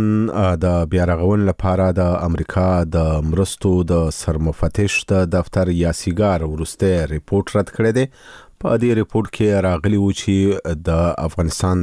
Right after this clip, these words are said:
د دفاعي او امنیتي ځواکونو په لیکو کې وروسته له هغې سلګونه ز-، لسګونه زره کسان کم شوي چې د دې، ا، پروسې، ا،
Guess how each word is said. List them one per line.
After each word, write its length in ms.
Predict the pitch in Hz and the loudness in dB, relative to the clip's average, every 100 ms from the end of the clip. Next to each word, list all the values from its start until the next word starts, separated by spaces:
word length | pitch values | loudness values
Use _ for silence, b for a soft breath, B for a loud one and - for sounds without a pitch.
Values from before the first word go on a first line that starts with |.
| 87 | 2
د 180 | 85 80 | 0 0
دفاعي 340 | 80 - 82 87 | -2 -2 0 2
او 80 | 85 82 | 2 0
امنیتي 340 | 80 78 85 | 0 -2 -2
ځواکونو 340 | 87 78 - 85 - | -2 -2 0 -2 0
په 100 | 85 | -2
لیکو 160 | - 82 | -2 -4
کې 80 | 90 | -2
وروسته 380 | 85 - 95 80 | -2 -2 -2 0
له 80 | 85 | 0
هغې 280 | 117 85 67 B B B B - | 0 -2 -8 B B B B -6
سلګونه 580 | - 101 95 90 135 120 80 | -2 0 0 0 0 0 -2
ز-، 100 | 87 95 92 | -6 -2 2
لسګونه 480 | 92 - 135 139 87 | 2 0 0 0 0
زره 160 | 90 87 | -2 -2
کسان 340 | 87 - 98 85 - | -6 -2 -2 -2 -4
کم 140 | 78 73 | -6 -2
شوي 180 | - 127 123 | 0 0 0
چې 100 | 147 151 B B B B 95 92 | -2 -4 B B B B -2 2
د 20 | 95 98 98 98 - 87 80 82 101 | 2 4 4 2 0 -4 -4 -2 0
دې، 180 | 110 107 107 104 - 87 | 2 2 2 0 -2 -2
ا، 80 | 80 - | -2 -2
پروسې، 500 | - 85 85 - 110 107 104 110 | -4 -2 -2 0 2 2 0 0
ا، 340 | 90 80 78 | -2 -2 -2